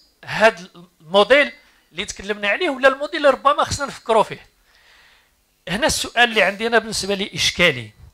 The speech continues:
واش عندنا ازمه نخب بالمعنى ازمه العمل الحزبي او المفهوم العمل الحزبي، واش هو ازمه ديال، آه، اللي بغا نقولوا ديال ليكليبس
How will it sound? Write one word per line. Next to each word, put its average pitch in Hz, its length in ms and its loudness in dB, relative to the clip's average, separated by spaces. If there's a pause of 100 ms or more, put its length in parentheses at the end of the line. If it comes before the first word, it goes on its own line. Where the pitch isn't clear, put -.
واش 151 260 -4
عندنا 156 380 -10
ازمه 139 380 -10 (720)
نخب 147 380 -10
بالمعنى 143 440 -10 (540)
ازمه 151 300 -10 (100)
العمل 143 500 -10
الحزبي 131 520 -14 (180)
او 131 160 -18 (100)
المفهوم - 480 -20
العمل 143 300 -10
الحزبي، 135 420 -20 (360)
واش - 120 -16
هو 151 260 -10
ازمه 160 280 -10
ديال، 147 380 -12 (180)
آه، 139 220 -20
اللي 135 180 -20
بغا 135 120 -20
نقولوا 143 360 -12 (460)
ديال 139 580 -16
ليكليبس 180 720 -10